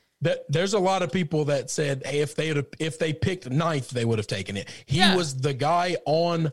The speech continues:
Speaker 1: their list that they were gonna draft, and, and everybody else in the N F L,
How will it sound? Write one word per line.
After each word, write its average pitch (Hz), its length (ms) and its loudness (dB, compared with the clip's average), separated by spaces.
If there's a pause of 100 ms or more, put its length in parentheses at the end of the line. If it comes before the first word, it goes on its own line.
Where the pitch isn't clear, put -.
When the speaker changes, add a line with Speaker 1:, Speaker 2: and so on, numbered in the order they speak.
(160)
Speaker 1:
their 147 300 2
list 151 340 0
that 107 140 -4
they 120 140 0
were 151 120 0
gonna 139 220 0
draft, 110 520 -2 (560)
and, 143 180 -2 (120)
and 135 340 0
everybody 147 460 2
else 170 200 0
in 117 60 0
the 110 40 0
N 113 80 0
F 110 160 -4
L, 117 300 0